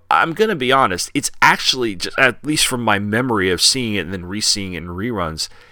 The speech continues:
it's actually a really good episode than just kinda your typical very special episode. I made a little fun of Jesse's song. Then you've got, like, the Nancy Reagan and the Just Say No episode. It's just, like, talk about, like, you know, just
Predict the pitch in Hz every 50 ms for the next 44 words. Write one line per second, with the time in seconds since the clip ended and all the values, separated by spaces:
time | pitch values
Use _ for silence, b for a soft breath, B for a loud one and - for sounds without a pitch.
0 | b b b - - - - - - - - - - - 143 131 113 95 87 -
1 | - - - 87 101 117 127 127 110 - 127 110 - - - 90 - - 110 -
2 | - 143 151 160 160 151 - 64 101 101 90 85 90 110 - - - - 107 95
3 | 92 87 80 82 87 80 - - 113 - - 80 82 90 80 76 95 98 98 90
4 | 82 - - - - 92 - - 85 78 73 69 - - 71 - - 62 50 -
5 | - B B B B B B B B B B B B _ - - - 110 107 120
6 | 127 135 160 175 165 147 127 120 120 110 107 101 - - 104 98 95 95 82 -
7 | 95 95 85 - - 85 85 - - - 82 82 82 82 80 78 85 B B B
8 | B B B B B _ - - 143 139 135 135 123 104 - 104 - 90 101 87
9 | - - 92 98 104 117 127 131 123 - - 110 98 98 95 95 90 98 92 90
10 | 85 87 82 - 95 90 - - - 95 82 80 78 76 78 76 82 - - -
11 | - - 78 73 82 78 - - - 92 - - - 87 78 76 - - - -
12 | 92 98 - - 90 80 90 85 82 - - 73 76 73 - - - 80 78 80
13 | 76 - - 76 - -